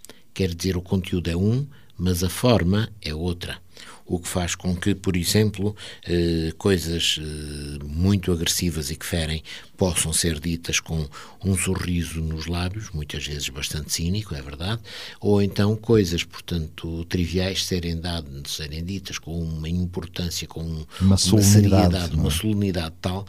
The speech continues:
Speaker 2: Uhum.
Speaker 1: que parece que são as coisas mais importantes do mundo. Depois tem um terceiro aspecto em que ele diz que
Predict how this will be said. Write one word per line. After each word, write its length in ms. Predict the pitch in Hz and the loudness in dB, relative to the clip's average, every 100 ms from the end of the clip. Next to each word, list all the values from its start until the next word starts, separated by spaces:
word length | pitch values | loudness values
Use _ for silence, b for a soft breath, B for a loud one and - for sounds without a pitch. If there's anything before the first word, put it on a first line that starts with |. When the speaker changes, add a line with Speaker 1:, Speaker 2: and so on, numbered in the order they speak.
| - | 0
Speaker 2:
Uhum. 200 | 90 78 | 2 2
Speaker 1:
que 100 | 90 | 2
parece 360 | 95 101 101 | 0 -2 -2
que 60 | - | -4
são 120 | 104 | -4
as 80 | 101 | -4
coisas 360 | - 82 69 71 | -4 -6 -6 -8
mais 520 | 73 76 95 90 - | -8 -6 -4 -4 -6
importantes 680 | 76 71 - - 85 76 - | -10 -12 -16 -10 -8 -8 -10
do 100 | 62 | -12
mundo. 320 | 64 58 - - - B B B B B B | -14 -14 -16 -20 -20 B B B B B B
Depois 460 | - 131 135 117 - | 4 4 8 6 6
tem 220 | - 104 | 4 6
um 120 | 87 78 | 4 2
terceiro 500 | - - - 76 76 | -4 -6 -4 -4 -4
aspecto 420 | - 120 123 123 | -2 0 0 0
em 60 | |
que 100 | 113 | 0
ele 80 | 110 | 2
diz 260 | 107 135 - B B B - | 2 0 -2 B B B -2
que 420 | - 127 127 131 | 8 10 10 8